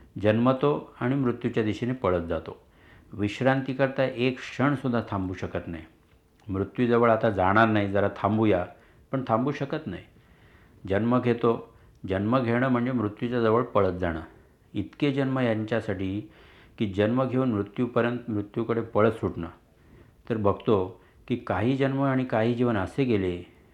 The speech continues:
की ज्यात कोणीतरी असं म्हटलं की हे जे पुन्हा पुन्हा मृत्यूनंतर एक नवीन घर, एक नवीन घर, एक नवीन शरीर तुमच्यासाठी बनवलं जातं, ते घर बनवणाऱ्याला, नवीन नवीन घर बनवणाऱ्याला,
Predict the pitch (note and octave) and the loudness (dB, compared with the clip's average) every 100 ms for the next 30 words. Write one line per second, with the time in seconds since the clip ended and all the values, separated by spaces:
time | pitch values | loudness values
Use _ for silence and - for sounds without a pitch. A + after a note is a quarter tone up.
0 | - A#2+ A2 B2+ B2+ B2 B2+ C3 C3 A#2+ | -8 -4 2 0 0 0 0 0 2 2
1 | G#2+ B2 G2+ G2 A2 E2 - - - - | 2 0 -2 0 0 0 -4 -20 -20 -20
2 | - - B2 G#2 A#2 C3 C#3+ - A2 B2 | -20 -6 -6 -2 -2 0 -4 -4 -2 -2
3 | B2 C3 C3 A2+ G#2+ - B2 A#2 A2 A2+ | -2 0 0 0 -2 -4 -4 -2 -2 -4
4 | A2 G2+ G2+ G#2 G2+ G2+ G2 G2 F#2+ F#2+ | -2 -2 0 0 0 0 0 -2 -4 -4
5 | F2+ G2+ G2 F#2 F#2+ F2+ - _ _ _ | -2 -2 -2 -2 -2 -4 -10 _ _ _
6 | - G2+ G2 F#2+ F#2+ G2 - G2+ G2 G2 | -10 -8 -4 -2 -2 -4 -4 -2 0 0
7 | E2+ - F#2+ F#2 G2+ G2+ F#2 F2 F2+ G#2 | -4 -8 -6 -4 -4 -4 -4 -2 0 4
8 | A2 F#2+ F2 F2+ G2+ - - - - _ | 4 4 0 -4 -8 -12 -20 -20 -20 _
9 | C3+ B2+ - - A#2 C#3 C3 G2 G2 A2 | 0 0 -2 0 2 2 2 0 2 2
10 | A#2+ B2+ B2 B2 A#2+ B2 A2+ F#2 F#2 A2 | 2 2 2 4 4 2 -2 -4 -2 0
11 | A2+ A2 A2 A2 F#2+ G2 G#2 F#2 F#2 F#2+ | 0 0 -2 -2 -2 0 0 0 -2 -2
12 | G2+ G2+ G#2 G2+ G2 | -2 0 0 2 0